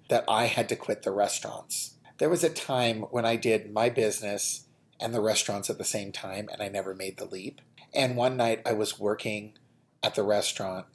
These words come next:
and I was managing, and one of the employees and I were having a conversation, and they asked me about my favorite movie and this, that, or whatever, and so I said, "Oh, Jurassic Park,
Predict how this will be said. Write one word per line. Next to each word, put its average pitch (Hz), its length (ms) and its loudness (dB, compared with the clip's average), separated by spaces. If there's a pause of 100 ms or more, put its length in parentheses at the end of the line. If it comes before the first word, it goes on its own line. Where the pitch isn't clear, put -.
and 98 440 -6 (200)
I 110 160 2
was 101 200 -2
managing, 95 560 -8 (520)
and 104 520 -2
one 117 240 -2
of 147 120 0
the 160 140 -2
employees 123 800 2
and 101 100 4
I 101 160 -2
were 104 140 -2
having 107 280 -4
a 98 60 -12
conversation, 107 880 0 (100)
and 127 380 4
they 131 320 6
asked 135 320 4
me 135 120 2
about 123 240 4
my 120 100 0
favorite 110 380 0
movie 151 380 6
and 113 100 2
this, 110 160 0
that, 104 100 4
or 101 80 2
whatever, 131 400 4
and 117 180 2
so 104 360 4
I 117 100 2
said, - 320 -2
"Oh, 190 160 6
Jurassic 127 460 2
Park, 196 460 2